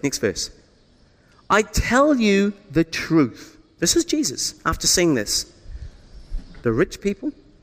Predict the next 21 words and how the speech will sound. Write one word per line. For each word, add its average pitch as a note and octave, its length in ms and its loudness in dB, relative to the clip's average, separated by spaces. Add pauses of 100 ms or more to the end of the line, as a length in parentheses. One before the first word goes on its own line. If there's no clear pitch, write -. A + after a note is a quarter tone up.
(1120)
and B2 120 2
the C3 120 0
poor B2+ 340 0
widow. G2 300 -2 (520)
"I C4 460 6
tell G#3+ 400 6
you G3 240 2
the F#3 140 4
truth. A2 520 -6 (720)
This F#3 320 4
poor B3 320 -2
widow E3 480 0 (400)
has - 220 -2
put - 200 -2
in F#3+ 120 2
more F3+ 440 4
than D#3 200 -2
all F3 400 2
of F#3 100 -2
the F3 180 0
others." C#3 540 -2